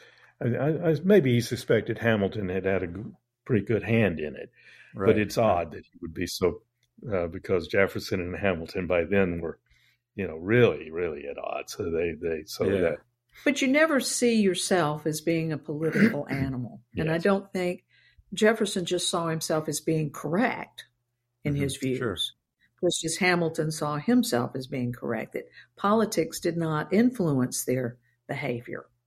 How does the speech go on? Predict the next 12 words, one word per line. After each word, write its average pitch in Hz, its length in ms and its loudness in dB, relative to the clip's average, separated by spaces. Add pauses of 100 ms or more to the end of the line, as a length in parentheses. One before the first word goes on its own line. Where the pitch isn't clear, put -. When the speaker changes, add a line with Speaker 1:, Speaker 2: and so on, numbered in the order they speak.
(400)
Speaker 3:
in 160 100 0
Speaker 2:
Mm-hmm. 160 60 4
Speaker 3:
their 156 180 6
own 143 180 0
minds. - 760 -6 (460)
And 156 180 2
so 151 560 2
Speaker 2:
Mm-hmm. - 80 -4
Speaker 3:
I - 40 0
think 190 260 2
to 143 100 -6
Jefferson, 147 800 0